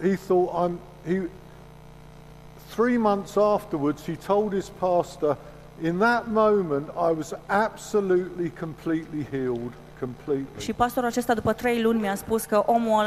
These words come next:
Speaker 2: ăsta a spus, a fost complet, uh, vindecat în momentul acela.
Speaker 1: But he said, "I wanted to wait for three months to see if it was real."
Speaker 2: Și a spus, „Am vrut să aștept trei luni să văd dacă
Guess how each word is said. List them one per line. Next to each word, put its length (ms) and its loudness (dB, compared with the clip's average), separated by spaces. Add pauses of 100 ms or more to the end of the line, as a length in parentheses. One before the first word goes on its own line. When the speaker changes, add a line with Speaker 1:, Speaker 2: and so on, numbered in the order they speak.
Speaker 2:
ăsta 180 -4
a 40 2
spus, 300 -4 (160)
a 80 0
fost 280 0
complet, 560 2 (160)
uh, 240 -4
vindecat 560 0
în 100 0
momentul 560 0
acela. 480 0 (340)
Speaker 1:
But 100 -2
he 80 0
said, 260 2
"I 140 4
wanted 300 2
to 140 0
wait 340 2
for 120 -6 (140)
three 300 2
months 340 -2
to 120 -10
see 280 -2
if 120 0
it 160 0
was 100 -8 (160)
real." 240 4
Speaker 2:
Și 40 4
a 100 4
spus, 300 -2
„Am 140 0
vrut 160 -2
să 240 -2
aștept 640 0
trei 380 0
luni 220 0
să 140 -2
văd 180 -4
dacă 240 -4